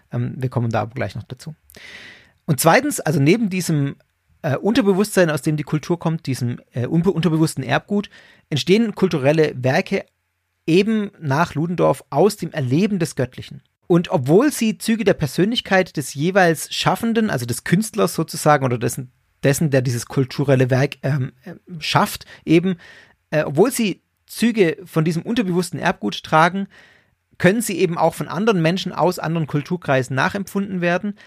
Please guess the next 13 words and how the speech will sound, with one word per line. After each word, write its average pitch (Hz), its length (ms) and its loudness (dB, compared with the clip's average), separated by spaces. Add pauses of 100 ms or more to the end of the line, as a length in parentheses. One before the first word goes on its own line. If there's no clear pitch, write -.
(120)
weil 147 320 4
es - 160 -6
eben 139 300 -2
göttliche 151 640 0 (1040)
Werke 117 540 -2
sind, - 480 -6 (420)
weil 160 280 4
sie 185 220 -4
aus 151 160 0
dem 143 160 -8
Erleben 156 320 0
des 135 140 -6
Göttlichen 135 440 -2